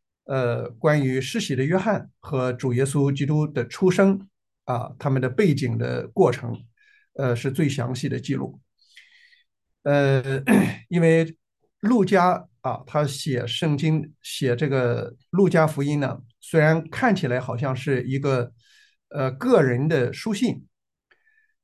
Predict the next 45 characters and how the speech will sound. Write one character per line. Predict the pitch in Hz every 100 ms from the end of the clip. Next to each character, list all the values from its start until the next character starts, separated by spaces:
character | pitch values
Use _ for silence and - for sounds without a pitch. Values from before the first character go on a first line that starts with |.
| _ -
呃， | 160 147 139
但 | 139 180
是 | 156
呢， | 156 135
他 | 135 156
是 | 151 156 139 127 117 - _ _
作 | - 151
为 | 139 135
一 | 151
个 | 156 143 131 120 117 _ _ _
外， | 180 226 208 131
归 | - 220 226
主 | - 117
的 | 127
外 | 165 220
邦 | 131 139 139
人 | 120 113
啊， | 127 117 113 - _ _ _ _ _
呃， | 131
而 | 127 135 135
且 | 139
他 | 147
是 | 143 147
个 | 135
医 | 123 180
生 | 185 190 185
啊， | 127 120 - _ _ _ _ _ _
他 | - 165
能 | 151 139
够 | 147 139
很 | 123 147 123
认 | 160 214 175
真 | 151 180
地 | 165 98
查 | - 127 170
考 | 139 123
历 | 196 151
史， | - 117 - _ _ _ _ _ -
按 | 165 147
照 | 156 131
历 | 123 202 233 151
史 | - 131
的 | 113 127
进 | - 196 131
程 | - 120 143 151